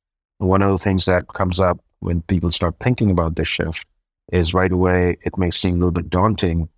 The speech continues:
know, what, what ought to be my pricing plan? You know, on what vectors, what value vectors should I charge on? And how many should I charge on? Like, you know, should it be one, two, four, five? So all of that, I can,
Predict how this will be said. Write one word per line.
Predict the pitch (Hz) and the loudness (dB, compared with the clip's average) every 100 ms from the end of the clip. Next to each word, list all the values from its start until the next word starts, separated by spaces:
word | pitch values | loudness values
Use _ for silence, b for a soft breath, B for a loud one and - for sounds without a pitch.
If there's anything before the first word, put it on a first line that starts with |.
| _ | _
know, | 82 80 50 | -4 -4 -4
what, | - 101 98 _ _ - | -4 -2 -2 _ _ 0
what | 104 113 | 2 2
ought | 110 - | 0 0
to | 95 | 0
be | 104 | 2
my | 104 87 85 - _ _ _ _ _ _ | 2 2 0 -4 _ _ _ _ _ _
pricing | - 101 - 82 | -2 0 0 -4
plan? | 82 78 - - - | -4 -4 -6 -12 -6
You | 82 | -4
know, | |
on | - 87 | -2 0
what | 87 101 _ | 2 0 _
vectors, | 90 101 - 90 80 71 - - | -2 -2 0 -2 -2 -4 -10 -8
what | 92 87 - | -4 -4 0
value | 90 101 98 | 2 4 2
vectors | 87 82 85 82 | 2 0 -2 -2
should | - | -2
I | 85 | -4
charge | 82 - 95 101 | -2 0 0 0
on? | 85 - - _ _ _ _ - | -4 -8 -12 _ _ _ _ -10
And | - | -6
how | - 113 | -2 0
many | 107 98 | 2 0
should | 101 90 - _ | 0 -2 -4 _
I | 85 | -4
charge | 87 - 95 90 - - _ _ | -2 0 2 0 -4 -18 _ _
on? | 104 101 80 76 | 0 2 2 0
Like, | 78 - | 0 -2
you | 82 | -4
know, | |
should | 78 82 | -2 -2
it | |
be | 85 82 | 0 2
one, | 98 101 | 2 2
two, | - 92 90 | 0 0 0
four, | 92 95 | 0 -2
five? | 90 95 95 101 - _ _ _ _ _ _ | 0 0 0 -2 -8 _ _ _ _ _ _
So | - 120 117 | -2 2 2
all | 120 160 | 4 2
of | 143 | 4
that, | 123 120 | 2 2
I | 113 107 | 0 0
can, | 113 104 | 0 -4